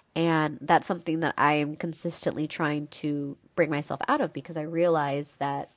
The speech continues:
you know, it's not nice. And especially when you say it to people that are important in your life, it can have a large impact. And I remember every specific incident that I've done that, and I've regretted it.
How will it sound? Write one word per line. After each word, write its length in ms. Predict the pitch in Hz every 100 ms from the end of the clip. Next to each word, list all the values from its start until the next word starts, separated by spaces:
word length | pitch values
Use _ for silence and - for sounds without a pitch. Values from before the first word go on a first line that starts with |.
| _ _
you 100 | 165
know, 160 | 143 -
it's 160 | - 330
not 160 | -
nice. 320 | 139 117 - -
And 120 | 190
especially 500 | 185 - 240 - 214
when 160 | 180 170
you 120 | 170
say 220 | - 170
it 140 | -
to 80 | -
people 560 | - 165 - - 151 - - - -
that 120 | 180
are 60 | 165
important 460 | 156 - 359 -
in 60 | 185
your 140 | 175
life, 320 | 165 151 190 -
it 160 | 247 -
can 100 | 311
have 240 | 254 220
a 60 | 226
large 320 | 196 170 170
impact. 460 | - 151 - - - _ _ _ _ _ _ _ _ _ _ _ _ _ _ _ _ _ _ _ _ _ _ _ _ _ _ _
And 160 | 180 170
I 240 | 165 151 - -
remember 540 | 165 185 196 196 170
every 300 | 156 180 185
specific 560 | - 175 170 180 170 165
incident 500 | 170 - 156 143 -
that 120 | 143
I've 160 | 147 151
done 180 | 170 156
that, 180 | 139
and 100 | -
I've 160 | - 147
regretted 360 | 156 208 220
it. 140 | -